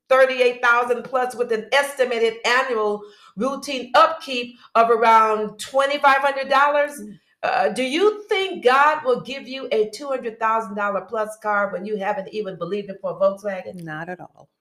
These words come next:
Speaker 1: <laughs> And, and, and, well, maybe not a Volkswagen, but perhaps a less expensive car of your choice. Uh, you can start small and build up to a Bentley if you choose to do so. I-, in the meantime, uh,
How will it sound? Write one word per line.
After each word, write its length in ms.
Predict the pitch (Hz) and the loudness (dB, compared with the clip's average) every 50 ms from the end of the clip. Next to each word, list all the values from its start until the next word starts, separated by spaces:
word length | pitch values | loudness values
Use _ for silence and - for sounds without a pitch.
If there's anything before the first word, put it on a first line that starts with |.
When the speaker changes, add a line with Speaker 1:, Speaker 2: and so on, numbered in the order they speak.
| _ 262 | _ -20
Speaker 1:
<laughs> 0 | 247 - _ 262 254 262 - _ - - - - - | -20 -12 _ -12 -12 -12 -16 _ -20 -20 -4 2 4
And, 140 | 247 247 262 | 6 8 10
and, 240 | 269 262 262 254 | 8 8 6 4
and, 320 | - 254 247 - 247 262 262 | 4 4 6 6 6 6 6
well, 160 | 277 262 254 | 6 6 6
maybe 200 | 269 262 247 240 | 6 6 6 6
not 220 | 226 220 190 175 | 4 2 2 2
a 40 | 165 | 0
Volkswagen, 680 | - 156 147 147 - - 156 165 160 170 175 247 262 254 | 0 0 0 -2 -4 -6 -4 -2 0 0 0 0 0 2
but 260 | 202 196 - - - - - - - | 2 2 2 2 0 -8 -18 -20 -4
perhaps 400 | - 220 214 208 214 214 214 - | 2 4 6 6 6 6 4 2
a 80 | 233 202 | -2 -2
less 300 | 202 220 226 220 220 - | 0 2 0 0 0 -2
expensive 520 | 214 - - - 233 220 214 - 214 214 | -4 -4 -6 -8 -8 -6 -6 -6 -8 -8
car 300 | - - 208 202 202 196 | -4 0 2 4 4 2
of 60 | 202 226 | 0 -2
your 120 | 233 226 | -4 -4
choice. 680 | - - - 339 - 311 220 165 160 160 - - - _ _ _ _ _ _ - | -4 -6 -4 -2 0 0 0 0 -2 -6 -12 -18 -20 _ _ _ _ _ _ -4
Uh, 160 | - - 190 196 | -2 -2 -2 -2
you 100 | 214 254 | -4 -4
can 200 | 247 262 254 247 | -2 -4 -4 -4
start 340 | - - 294 277 277 269 269 | -2 0 2 2 2 2 0
small 460 | - - 254 262 294 311 320 320 294 | -4 -10 -2 2 4 6 6 6 4
and 160 | 269 240 208 165 | 2 0 -2 2
build 300 | 240 247 247 240 247 - - | 4 4 4 4 4 4 4
up 220 | 302 349 349 - | 6 6 4 2
to 120 | - 311 269 | 0 0 0
a 160 | 247 - - | 0 0 -2
Bentley 500 | 208 254 320 392 415 - 539 - - - | -2 -2 -2 -2 -2 -2 -4 -4 -4 -4
if 240 | 285 339 370 - 254 | -4 -4 -4 -4 -6
you 120 | 302 339 330 | -6 -6 -6
choose 240 | 339 339 330 330 320 339 339 | -4 -4 -4 -4 -4 -8 -4
to 60 | 339 | 2
do 220 | 392 523 571 440 - - | 4 6 6 6 4 0
so. 340 | 226 185 165 143 147 - _ _ _ _ _ _ - | -2 -2 -2 -4 -6 -10 _ _ _ _ _ _ 0
I-, 100 | - - - 262 | 2 4 4 4
in 80 | 277 262 | 6 4
the 80 | 262 254 | 2 2
meantime, 840 | 269 311 370 466 453 - - 285 269 254 247 247 247 247 247 240 - - _ _ - | 2 2 2 2 0 0 0 2 2 4 4 2 2 0 -2 -6 -12 -16 _ _ 2
uh, 240 | 240 226 226 214 | 4 4 4 4